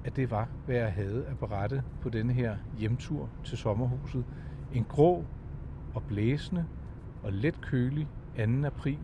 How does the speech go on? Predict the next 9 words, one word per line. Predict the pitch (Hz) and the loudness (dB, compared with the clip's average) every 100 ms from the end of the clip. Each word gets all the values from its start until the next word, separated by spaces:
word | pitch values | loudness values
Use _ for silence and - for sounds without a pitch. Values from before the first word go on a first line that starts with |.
| 127 - - - - - - | -8 -10 -10 -10 -10 -10 -8
to | - 135 - - - - | -2 -2 -2 -8 -10 -6
tusind | - 131 - 139 - - - | -4 -4 -4 -4 -6 -8 -6
og | 123 | -6
tyve. | - 98 98 123 - - - - - - - - | -6 -4 -2 -4 -4 -10 -10 -10 -10 -10 -10 -6
Tak | 143 160 - - - | 0 0 0 -8 -8
for | - 135 143 | -4 -4 -2
lån | 117 131 - - | 0 0 -2 -8
af | 135 | -6
dine | 107 | -4